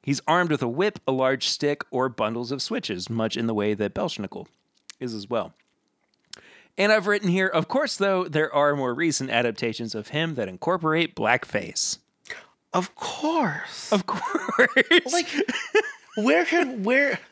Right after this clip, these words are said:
Speaker 2: what is Christmas without the yearly blackface discussion?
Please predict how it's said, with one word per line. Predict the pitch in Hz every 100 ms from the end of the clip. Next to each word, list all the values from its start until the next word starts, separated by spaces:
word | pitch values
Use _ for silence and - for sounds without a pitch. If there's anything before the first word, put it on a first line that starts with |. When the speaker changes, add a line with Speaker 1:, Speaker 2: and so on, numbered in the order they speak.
| -
Speaker 2:
what | 190 269 311
is | 285
Christmas | - 240 220 202 208 -
without | 185 190 170 165
the | - 185 190
yearly | 185 165 160 214 226 208 214 220
blackface | 175 165 160 156 - 151 139 -
discussion? | 139 - 131 123 - 117 110